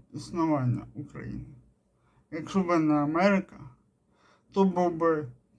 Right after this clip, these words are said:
Китай, тут була б Росія, тут була б всі, е, тут були б всі, кому не бажано тут бути, скажімо так. А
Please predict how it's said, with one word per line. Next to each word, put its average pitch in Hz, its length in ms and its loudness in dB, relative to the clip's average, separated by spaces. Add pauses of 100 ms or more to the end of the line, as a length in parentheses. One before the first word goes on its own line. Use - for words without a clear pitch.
(100)
Китай, 165 560 -4 (340)
тут 196 280 0
була 180 320 0
б 160 100 -10
Росія, 170 880 -4
тут 185 240 -6
була 180 240 -2
б 170 180 -6
всі, - 560 -12
е, 139 360 -6
тут 185 160 -6
були 180 320 -4
б 170 200 -8
всі, 196 480 -2 (460)
кому 180 300 0
не 170 120 -2
бажано 165 600 2
тут 160 180 -10
бути, 156 360 -14 (340)
скажімо - 580 -16
так. - 160 -18 (840)
А 160 440 2